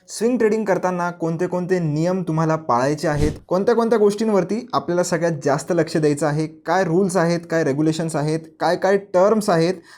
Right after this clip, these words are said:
ज्या तुम्हाला माहिती असणं खूप जास्त गरजेचं आहे जर तुम्हाला स्विंग ट्रेडिंग करायची असेल.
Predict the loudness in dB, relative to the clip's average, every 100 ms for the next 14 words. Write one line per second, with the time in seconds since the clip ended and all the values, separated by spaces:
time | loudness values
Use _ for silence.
0 | -6 0 2 2 2 0 0 -2 0 0
1 | 0 -2 -8 -2 -2 0 0 0 0 0
2 | 0 -2 -2 -6 -8 -20 _ 0 0 2
3 | 2 2 0 0 0 2 2 2 2 0
4 | 0 -4 -6